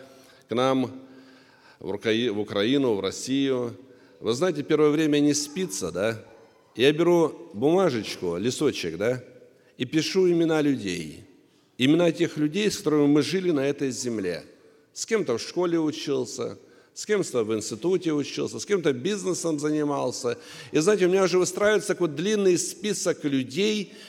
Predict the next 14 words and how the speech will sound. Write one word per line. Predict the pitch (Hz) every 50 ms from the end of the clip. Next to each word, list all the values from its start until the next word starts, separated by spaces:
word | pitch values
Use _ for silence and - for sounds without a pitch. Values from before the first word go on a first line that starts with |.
| -
которые | - 180 185 185 170
жили | 156 127 113 135 170 220 240 220 214 190
на | 175 170 175
этой | 185 185 180 170 151
земле, | 131 110 101 120 135 139 139 135 135 151 180 214 226 208 - 101 85 - - - - - - - - - - _ _ _ _ _ _ _
которых | - 139 151 180 185 120
я | 151 165
лично | 165 175 208 233 196 170 - - 151 151 139 127
знал, | 107 101 123 143 156 185 214 220 208 170 127 104 85 76 - - - - - _ _ _ _ _ _ _ _ _ _ _ _ _ _ _ _ _ _ _ _ _ _ _ _ _ _ -
но | - 110 117
и | 120
давно | 117 123 127 131 139 135
уже | 135 123 104 123
нет. | 117 110 98 92 -